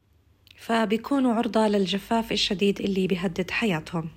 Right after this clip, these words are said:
آه، كمان من الحالات اللي بتراجع عيادات الكلى، آه، بكثرة الأطفال اللي بيعانوا من التبول اللا إرادي،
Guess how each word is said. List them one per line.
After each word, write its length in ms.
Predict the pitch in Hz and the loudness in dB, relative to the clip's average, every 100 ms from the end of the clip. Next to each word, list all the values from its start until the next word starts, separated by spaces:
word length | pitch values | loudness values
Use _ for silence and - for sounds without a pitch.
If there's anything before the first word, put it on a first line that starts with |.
| - - - - - - - - _ _ _ _ - - - _ - - _ - - | -20 -20 -20 -20 -20 -20 -20 -20 _ _ _ _ -20 -20 -20 _ -20 -20 _ -20 -10
آه، 140 | 240 240 | -4 -2
كمان 340 | 240 311 381 | 0 2 2
من 120 | 294 | 2
الحالات 460 | 269 - 240 269 269 | 0 2 4 4 2
اللي 100 | 226 | 0
بتراجع 380 | 202 226 233 208 | 0 2 2 2
عيادات 400 | 196 196 220 220 | 2 4 2 2
الكلى، 340 | 185 - 202 | -4 0 2
آه، 400 | 196 190 214 202 | 4 2 2 0
بكثرة 520 | 180 196 269 269 196 | 2 2 4 2 2
الأطفال 400 | 190 208 - 240 | 2 2 4 4
اللي 120 | 226 196 | 4 2
بيعانوا 340 | 180 208 196 | 4 4 6
من 120 | 190 | 6
التبول 640 | 185 185 180 185 180 180 233 | 2 2 2 4 4 0 0
اللا 420 | 202 190 185 196 | 2 2 2 2
إرادي، 420 | 190 185 180 175 | 2 2 2 -2